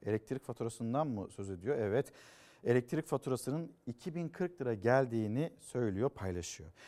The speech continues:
Bir başka izleyicimiz, hemen bir bakayım. Buradan yanlış yerlere de girdim. İsminize bakmaya çalışıyorum. Yaşar Kural.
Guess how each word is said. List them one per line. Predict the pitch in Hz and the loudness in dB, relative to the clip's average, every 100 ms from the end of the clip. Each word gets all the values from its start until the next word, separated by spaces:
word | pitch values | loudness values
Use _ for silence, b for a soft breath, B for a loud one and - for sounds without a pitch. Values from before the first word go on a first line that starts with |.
| b - | b 2
Bir | 240 | 6
başka | 196 - 170 | 6 6 2
izleyicimiz, | 147 143 135 143 | 2 2 0 2
hemen | 196 185 165 | 2 4 2
bir | 156 151 | 2 2
bakayım. | 185 - 147 185 - - - | 0 0 -2 -2 -12 -18 -6
Buradan | 127 107 127 | -2 2 2
yanlış | 139 131 127 - | 4 2 2 -2
yerlere | 101 87 90 85 | -4 -2 -2 -4
de | 85 | -4
girdim. | 90 87 95 175 b b - | -4 -2 -2 -2 b b -10
İsminize | 151 143 135 143 | -6 -2 2 4
bakmaya | 123 - 120 | 2 2 -4
çalışıyorum. | 123 110 - 139 170 b b | -2 -4 0 0 0 b b
Yaşar | 110 151 - 160 160 | 8 8 10 8 8
Kural. | 147 98 | 8 8